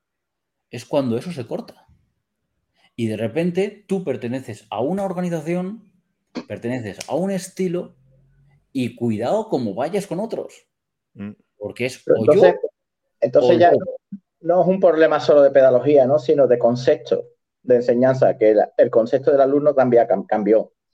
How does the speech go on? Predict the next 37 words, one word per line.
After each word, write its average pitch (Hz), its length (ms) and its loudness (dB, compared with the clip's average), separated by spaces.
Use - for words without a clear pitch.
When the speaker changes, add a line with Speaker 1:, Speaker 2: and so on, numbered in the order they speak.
Speaker 1:
Claro. 110 220 -2
Speaker 3:
Porque 123 180 2
en 120 100 -4
cualquier 120 360 2
centro 135 320 0
escolar 131 520 0
hay 117 200 2
intercambios. 120 640 0
Speaker 1:
Sí, - 180 -20
claro, - 180 -16
pero 107 120 -10
es 104 60 -12
que 139 120 -10
se 123 160 -8
les 104 200 -8
olvidó 104 760 -4
que 98 120 -12
la, 92 240 -12
que 95 160 -14
la 92 100 -8
obligación 92 720 -8
de 147 80 -6
un 147 320 -10
profesor 117 680 -8
es 117 160 -10
sacar 113 320 -6
el 120 140 -4
máximo 117 420 -8
potencial 101 500 -10
de 110 100 -12
su - 120 -20
alumno. - 400 -20
Y 117 80 -4
si 110 260 -8
yo 156 260 -2
como 104 320 -4
profesor 98 760 -8